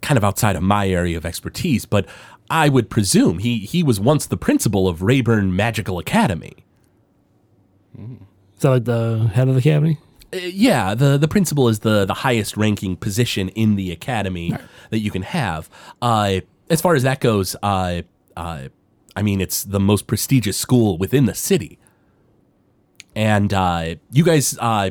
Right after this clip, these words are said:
Speaker 1: get to, like, the elevators and they start going down, and you guys are making pretty good time, but it still takes a little bit of, uh, time to get across town, of course. Uh,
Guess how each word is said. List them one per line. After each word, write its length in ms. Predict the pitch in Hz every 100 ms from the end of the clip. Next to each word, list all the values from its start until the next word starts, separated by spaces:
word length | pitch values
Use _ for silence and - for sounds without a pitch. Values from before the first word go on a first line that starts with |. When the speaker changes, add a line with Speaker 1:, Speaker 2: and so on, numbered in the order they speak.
| -
Speaker 1:
get 160 | 127
to, 80 | 120
like, 140 | 113 104
the 120 | 110
elevators 520 | 104 101 95 95 95
and 40 | 92
they 40 |
start 260 | - 92 -
going 260 | 92 95
down, 340 | 87 85 85 82
and 120 | 80 - -
you 80 | 196
guys 120 | 269
are 60 | 233
making 260 | 226 202
pretty 160 | 208 262
good 120 | 190
time, 220 | 135 113
but 100 | 135
it 80 | 202
still 160 | - 247
takes 220 | 202 165
a 60 | 151
little 180 | 139
bit 140 | 131 123
of, 180 | 113 107
uh, 220 | 101 95
time 240 | 127 113
to 40 | 92
get 140 | 95
across 340 | 90 98 76
town, 280 | - 95 82
of 100 | 76
course. 380 | - 67 - - - - - -
Uh, 400 | 98 92 87 80